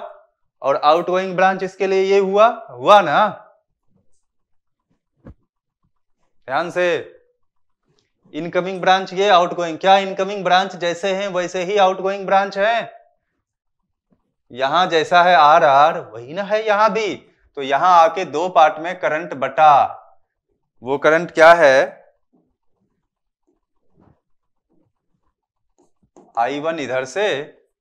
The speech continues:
और आई टू इधर से, तो यहां भी क्या पहुंचेगा, आई वन और इधर भी क्या पहुंचेगा, आई टू, क्योंकि जैसा इनकमिंग ब्रांच है वैसा ही आउटगोइंग ब्रांच है,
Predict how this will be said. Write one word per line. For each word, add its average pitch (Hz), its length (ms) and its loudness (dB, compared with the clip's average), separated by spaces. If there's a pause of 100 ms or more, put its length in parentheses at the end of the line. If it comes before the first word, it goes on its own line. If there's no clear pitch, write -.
(200)
और 117 300 -12
आई 120 220 -4
टू 156 300 -14
इधर 120 300 -10
से, 101 220 -18 (640)
तो 127 40 -14
यहां 139 320 -4
भी 165 120 -8
क्या 170 220 0
पहुंचेगा, 165 600 -8 (720)
आई 131 280 -6
वन 143 340 -6
और 123 300 -10
इधर 131 280 -10
भी 156 120 -12
क्या 156 200 -4
पहुंचेगा, 147 560 -12 (540)
आई 113 220 -18
टू, 139 240 -16 (760)
क्योंकि 165 340 -10
जैसा 139 360 -4
इनकमिंग 147 460 -8
ब्रांच 143 340 -2
है 208 100 -10
वैसा 131 300 -6
ही 165 160 -8
आउटगोइंग 131 500 -10
ब्रांच 117 300 -8
है, - 260 -20